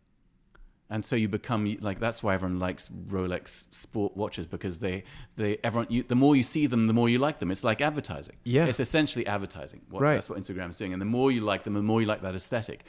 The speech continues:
Speaker 1: So when you see something that's a different aesthetic, you, "Oh, I don't like that," because you're not used to seeing it.
Speaker 2: Well, it's
Speaker 1: But if
Speaker 2: so
Speaker 1: you
Speaker 2: funny
Speaker 1: s-
Speaker 2: 'cause I'm a, I'm a pre-Daytona fan.
Speaker 1: Yeah.
Speaker 2: I love those pieces.
Speaker 1: Me too.
Speaker 2: So what draws you to them?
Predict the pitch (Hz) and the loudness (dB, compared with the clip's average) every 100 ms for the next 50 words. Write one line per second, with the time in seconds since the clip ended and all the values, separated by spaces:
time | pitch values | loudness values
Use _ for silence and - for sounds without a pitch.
0 | - - 110 107 107 98 147 127 117 92 | -16 -4 -2 0 -2 -2 -4 -4 -6 -8
1 | 98 87 151 117 87 - 80 - 101 95 | -6 -4 -4 -4 -4 -8 -10 -10 -6 -2
2 | 104 107 104 104 104 104 101 - 78 _ | 0 2 0 -2 -2 -4 -6 -10 -18 _
3 | _ _ 113 110 131 139 120 156 220 - | _ _ -6 0 2 2 0 -2 -2 -2
4 | 101 - 80 - - _ - 147 143 185 | -4 -6 -8 -12 -20 _ 0 4 6 8
5 | 175 202 208 160 143 123 139 175 151 - | 8 10 8 8 2 2 4 4 4 0
6 | - 170 175 - 131 123 107 98 - 104 | 0 2 2 0 0 2 2 0 0 -2
7 | 101 - 80 71 - - 117 135 - 135 | -2 -4 -8 -8 -12 -4 0 0 0 0
8 | 127 117 117 98 85 - 80 69 - 110 | 2 2 2 0 -4 -6 -10 -10 -4 -2
9 | 123 147 135 - - _ _ _ _ - | -2 -4 -6 -8 -20 _ _ _ _ -6
10 | - 139 143 143 135 143 139 110 92 82 | 4 6 6 4 6 6 4 0 0 -6
11 | 65 | -8